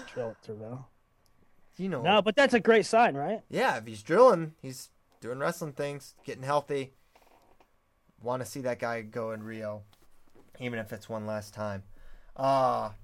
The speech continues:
Speaker 2: so in honor, Willie, of this great country, the United States of America,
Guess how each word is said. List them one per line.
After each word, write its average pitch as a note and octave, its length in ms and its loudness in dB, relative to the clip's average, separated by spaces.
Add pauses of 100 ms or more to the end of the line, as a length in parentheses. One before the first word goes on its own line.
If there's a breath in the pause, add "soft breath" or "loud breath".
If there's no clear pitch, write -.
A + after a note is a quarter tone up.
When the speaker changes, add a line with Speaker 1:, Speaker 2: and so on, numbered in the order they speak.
(300)
Speaker 2:
so C#4+ 180 -4
in C#4 140 -2
honor, D#4 380 6
Willie, G#3 460 0 (1040)
of D3 80 -6
this F#3 180 -6
great E3 240 0
country, C#3 460 -10 (760)
the C3+ 40 -12
United C3+ 300 -6
States B2+ 260 -12
of A#2 60 -18
America, A#2 560 -10